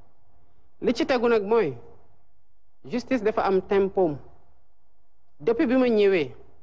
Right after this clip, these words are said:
ça fait au moins un mois. Lañ ma soumettre un projet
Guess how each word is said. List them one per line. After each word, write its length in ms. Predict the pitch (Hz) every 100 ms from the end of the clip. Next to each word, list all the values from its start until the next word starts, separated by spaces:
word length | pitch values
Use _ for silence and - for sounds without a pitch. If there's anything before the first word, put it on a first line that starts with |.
| - - - - - -
ça 100 | 208
fait 120 | 233
au 220 | 214 214
moins 220 | 202 208 208 -
un 240 | 247 285 269
mois. 300 | 220 170 120 - - - - - - - - - - -
Lañ 140 | 175 190
ma 140 | 202
soumettre 500 | 202 - 214 220 226 - 107
un 120 | 180
projet 640 | 175 196 196 165 196 233